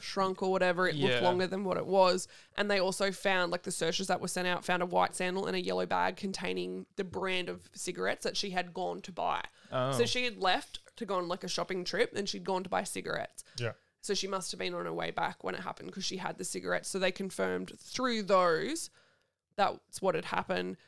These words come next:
Speaker 1: But other than that, there was, like, no evidence that could have pointed towards
Speaker 3: Anybody in particular?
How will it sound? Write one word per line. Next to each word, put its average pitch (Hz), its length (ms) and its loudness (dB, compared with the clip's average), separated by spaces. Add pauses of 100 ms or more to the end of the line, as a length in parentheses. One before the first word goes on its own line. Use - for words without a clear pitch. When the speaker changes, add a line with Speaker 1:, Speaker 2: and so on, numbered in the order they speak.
(380)
Speaker 1:
But 190 200 4
other 226 280 4
than 196 200 0
that, 180 320 2 (100)
there 185 220 0
was, 180 180 -2
like, 180 180 0
no 202 460 4
evidence 180 460 -2
that 185 120 0
could 190 200 -4
have 180 180 -4
pointed 185 420 -6
towards 165 680 -4 (240)
Speaker 3:
Anybody 101 380 -2
in 92 100 -6
particular? 98 380 -14